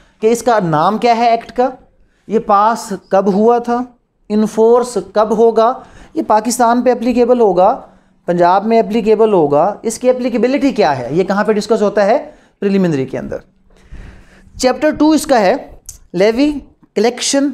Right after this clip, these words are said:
and payment of duty। कलेक्शन और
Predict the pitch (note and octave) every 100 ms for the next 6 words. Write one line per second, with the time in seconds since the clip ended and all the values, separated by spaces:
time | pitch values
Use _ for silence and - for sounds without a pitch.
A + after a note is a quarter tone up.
0 | C#4+ F#3 F#3+ G3 A3 A3 - F3 G3+ C#3+
1 | - _ _ _ _ _ _ _ _ _
2 | _ _ _ _ _ _ _ _ _ _
3 | _ _ _ _ _ - _ _ _ _
4 | _ _ _ _ _ _ _ _ _ _
5 | _ _ _ _ _ _ _ _ D#3+ D#3+
6 | - - A#3 C4 - - - E3 D3 D#3